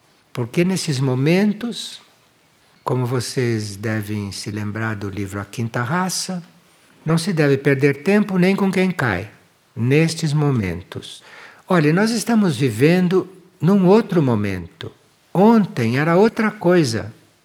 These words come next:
Na época do preparatório, eram outras leis. Nós estamos diante de uma situação crítica e caótica, em que as coisas ou são ou não são. E nós temos que ser os primeiros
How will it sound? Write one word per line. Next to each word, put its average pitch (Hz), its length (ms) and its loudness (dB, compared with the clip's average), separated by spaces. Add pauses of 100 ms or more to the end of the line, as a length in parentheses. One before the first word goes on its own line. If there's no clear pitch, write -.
(800)
Na 160 200 2
época 220 400 2
do 175 100 4
preparatório, 156 1120 2 (320)
eram 185 340 2
outras 202 500 2
leis. 143 800 0 (800)
Nós 190 200 4
estamos 226 440 4
diante 180 460 2
de 170 100 0
uma 170 180 2
situação 185 880 0 (640)
crítica 220 680 0
e 214 40 0
caótica, 120 960 -2 (720)
em 170 80 2
que 165 140 -2
as 208 120 0
coisas 139 400 2
ou 180 160 2
são 254 520 2
ou 247 60 2
não 226 180 4
são. 110 440 -2 (280)
E 175 100 2
nós 240 340 0
temos 285 240 -2
que - 140 -6
ser 240 180 -4
os 254 140 -6
primeiros 165 880 0